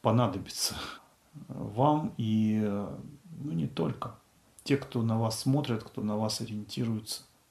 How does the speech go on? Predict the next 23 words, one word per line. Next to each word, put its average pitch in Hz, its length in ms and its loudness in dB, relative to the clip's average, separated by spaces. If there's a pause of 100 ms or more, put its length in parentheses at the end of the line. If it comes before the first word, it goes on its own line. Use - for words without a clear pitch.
(140)
они 104 200 -4
же, 107 280 -6 (340)
каждый 131 380 2
друг 113 320 0
на 113 100 0
друга 113 240 0
смотрит 120 440 0
и - 20 -8
берет 104 340 -6
примеры. 104 480 -6 (600)
Поэтому 110 600 -4 (560)
будьте 139 420 2
правильным 117 560 6
примером 110 600 6
для 98 100 -2
других, 104 580 -4
понимаете? 113 640 -4 (560)
Если 127 200 0
каждый 120 340 8
щас - 240 2
так 107 200 -8
будет 107 280 -8
поступать, 151 720 -2